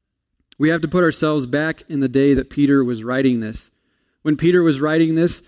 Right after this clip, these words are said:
the common outer garment for men and women was a large robe-like garment. Only you can't think of a modern robe that's hemmed and trimmed nicely and fit nicely. In ancient days, those pieces of clothing were more like a long blanket.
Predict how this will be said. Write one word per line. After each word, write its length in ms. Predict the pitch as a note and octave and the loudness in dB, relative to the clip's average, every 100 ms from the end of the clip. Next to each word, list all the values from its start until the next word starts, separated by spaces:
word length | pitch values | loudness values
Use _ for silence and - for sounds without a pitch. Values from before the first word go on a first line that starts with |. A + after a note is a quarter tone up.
| _ _ | _ _
the 100 | D3 | -6
common 420 | - D#3+ F3 F3 | -4 -4 0 0
outer 340 | D#3+ D3 D#3+ D#3+ | 0 -2 0 2
garment 400 | C#3+ D3+ E3+ C#3+ | 0 0 -2 -2
for 100 | D3 | -2
men 320 | D3 D#3 D#3+ | 0 0 0
and 240 | D#3+ D3+ | 0 0
women 380 | C#3 D3+ E3 F3 - _ _ | 0 2 2 -2 -6 _ _
was 160 | D3+ C#3+ | -2 2
a 100 | C#3+ | 2
large 500 | C#3+ E3 F3 D#3+ D3+ | 2 2 0 -2 -8
robe-like 840 | D3+ D3+ D#3 D3 D3+ D3 - - | -4 0 0 2 2 0 -4 -8
garment. 520 | C3+ C#3 C3 A2+ - _ _ _ _ _ _ _ | -4 0 0 -2 -10 _ _ _ _ _ _ _
Only 200 | D3+ D3+ | -2 2
you 60 | D3 | 2
can't 260 | - D#3 D3 | 0 -2 0
think 220 | D#3 D3+ | 0 2
of 160 | C#3+ | 0
a 60 | C3 | 0
modern 440 | B2+ C#3 C3+ A#2+ | 0 0 0 0
robe 340 | A#2 C3 C3+ C3 | 0 0 0 -2
that's 200 | B2 - | -6 -4
hemmed 460 | C#3 C#3 C#3 C3+ - _ _ | -2 2 2 0 -8 _ _
and 140 | B2 | -10
trimmed 280 | - D3 C#3+ | -2 0 2
nicely 480 | C3+ C3+ - C3 B2+ | 0 -2 0 2 2
and 140 | A#2 | 2
fit 240 | - D3 - | -2 -4 -2
nicely. 540 | C3 B2 - B2 C3 - _ _ _ _ _ _ _ _ _ _ _ _ | -4 -4 -4 -2 -2 -4 _ _ _ _ _ _ _ _ _ _ _ _
In 120 | - D#3 | -4 0
ancient 360 | F3+ D#3+ D3+ | 0 -2 0
days, 340 | C#3 C#3+ D3+ C3+ | 2 2 2 2
those 200 | D3 C3+ | -2 -2
pieces 300 | D#3 C#3+ C#3 | -4 -4 -6
of 100 | B2 | -6
clothing 420 | - C#3+ C#3+ C#3 | -2 2 2 2
were 100 | C3 | 0
more 220 | C3+ C#3+ | 0 0
like 220 | C#3+ C3+ | 0 -2
a 60 | B2 | -2
long 400 | B2 C#3 C#3+ C3 | -2 -2 -2 -2
blanket. 680 | B2+ C3+ C#3 C#3 A2+ - | -2 0 0 -2 -8 -10